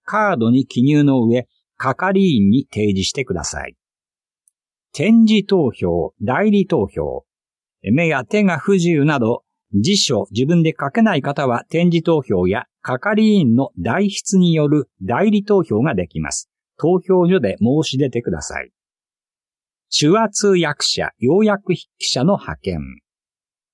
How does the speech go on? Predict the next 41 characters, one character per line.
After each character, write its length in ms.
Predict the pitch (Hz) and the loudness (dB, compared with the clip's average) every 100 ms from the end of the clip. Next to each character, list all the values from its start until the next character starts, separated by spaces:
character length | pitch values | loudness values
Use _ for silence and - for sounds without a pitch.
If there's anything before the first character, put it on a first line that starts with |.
| _ | _
東 280 | 196 226 202 | 0 2 0
京 260 | 196 185 165 | 2 2 2
手 200 | - 165 | 0 0
話 180 | 226 | 0
通 160 | 220 233 | -2 0
訳 380 | 220 185 160 - | 2 0 -4 -4
等 100 | 202 | 0
派 240 | 175 - 135 | 0 -2 -4
遣 200 | 214 208 | -2 0
セ 180 | 208 | 2
ン 120 | 190 165 | 0 0
タ 260 | 120 98 | -4 -4
ー 40 | 90 | -4
へ 140 | 104 - | -4 -6
事 200 | 98 110 | -4 -2
前 120 | 170 170 170 | 0 2 2
に 180 | 156 101 | 0 -4
ご 160 | 110 | -4
相 200 | - 135 | -2 -2
談 180 | 127 131 | 0 -2
く 100 | 101 | -2
だ 100 | 82 | -6
さ 200 | - 71 | -8 -10
い。 100 | 69 _ _ _ _ - | -10 _ _ _ _ -4
電 180 | 139 143 | 0 0
話、 140 | 139 | 0
フ 80 | 139 | -4
ァ 20 | |
ッ 20 | |
ク 160 | 131 - | -8 -8
ス、 100 | 107 | -4
同 180 | 113 127 | -2 -2
じ 120 | 120 | -2
番 220 | 123 120 | 0 0
号 200 | 120 95 | 2 0
で 180 | 92 131 - | -2 -6 -6
三 380 | - 180 214 | -4 0 2
三 400 | 202 - 202 180 | 0 -2 0 0
四 340 | 147 156 170 165 | 0 2 2 0
一 260 | 156 135 | -2 -2
の 180 | 131 160 | 0 -2